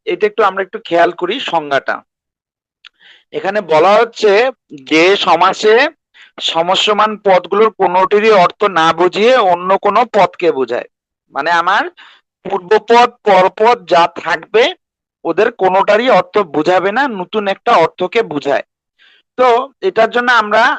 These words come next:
এই বহুব্রীহি শব্দের উদাহরণটাই এখান থেকে একটু শিখবো, একটু দেখো।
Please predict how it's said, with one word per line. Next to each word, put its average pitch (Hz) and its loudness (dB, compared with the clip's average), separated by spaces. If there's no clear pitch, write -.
এই 180 2
বহুব্রীহি 185 0
শব্দের 208 -2
উদাহরণটাই 208 -2
এখান 196 -4
থেকে 185 -8
একটু 196 -6
শিখবো, 175 -4
একটু 226 0
দেখো। 131 -2